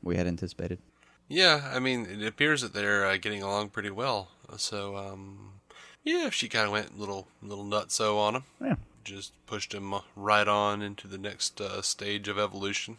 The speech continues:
Speaker 1: Right. And the Riddler doesn't traditionally have, like, a, you know,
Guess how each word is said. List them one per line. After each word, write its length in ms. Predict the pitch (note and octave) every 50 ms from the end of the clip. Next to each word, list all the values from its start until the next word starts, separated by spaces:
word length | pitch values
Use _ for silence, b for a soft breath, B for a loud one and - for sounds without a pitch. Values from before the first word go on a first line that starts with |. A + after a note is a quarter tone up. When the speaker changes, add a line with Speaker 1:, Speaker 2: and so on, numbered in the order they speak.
| _ _ _
Speaker 1:
Right. 280 | G#2+ G#2 G2 F#2 F#2 - - - _ _ _ -
And 220 | C3+ C3+ B2+ B2
the 60 | C#3 C#3+
Riddler 260 | F3 G#3 G#3 F#3+ D#3+
doesn't 300 | C3+ C3+ C3 B2+ B2 -
traditionally 460 | - - A2 A2 G#2+ - - G#2 G2+
have, 380 | F#2 G2 G2+ G2 G2 G2 F#2+ G#2
like, 220 | F#2+ F2 F2 -
a, 300 | F2+ D#2 C2+ B1+ B1 G1+ - - _ _
you 100 | - F2+ E2
know, 120 | D2 C#2